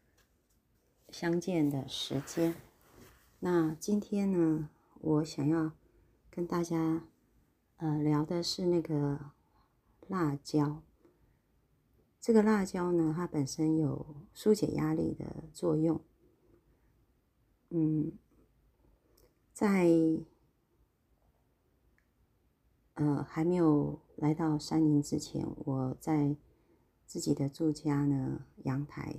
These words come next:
种了有几棵的青辣椒。那我曾经就，因为那青辣椒后来就长得蛮高的，也不算很高啦。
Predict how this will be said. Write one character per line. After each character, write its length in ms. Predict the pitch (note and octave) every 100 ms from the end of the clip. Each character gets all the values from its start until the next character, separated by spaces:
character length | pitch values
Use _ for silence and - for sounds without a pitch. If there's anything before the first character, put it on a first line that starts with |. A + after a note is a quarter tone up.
| D3
种 240 | E3 D#3
了 80 | C#3
有 240 | C3+ C3
几 220 | C#3+ - -
棵 200 | - E3
的 160 | D#3
青 280 | - - D3+
辣 260 | C#3+ C#3 C#3+
椒。 460 | - C3+ C#3 D3 D#3 _ _ - _ _ _ _ _ _ _ _ _ _ _ -
那 380 | D#3 D3 C#3 -
我 160 | - C#3+
曾 200 | - D3+
经 540 | E3 F3 F3+ F3+ F3+ _ _ _ _ _
就， 460 | D#3+ E3 D3 D3+ - _ _ _ _ _ -
因 100 | F3+
为 60 | F3
那 160 | E3+
青 160 | E3 D#3
辣 160 | C3+
椒 160 | C#3+ C#3
后 100 | C#3+
来 180 | C3 B2+
就 220 | C#3 C#3+
长 260 | - - A#2+
得 120 | A#2 - _
蛮 300 | - A#2+ B2 - -
高 300 | A#2 A2+ B2
的， 100 | -
也 80 | C#3+
不 120 | C#3+
算 280 | - F#3 D#3+
很 160 | C#3+ -
高 220 | - C3+ C#3+
啦。 200 | C3+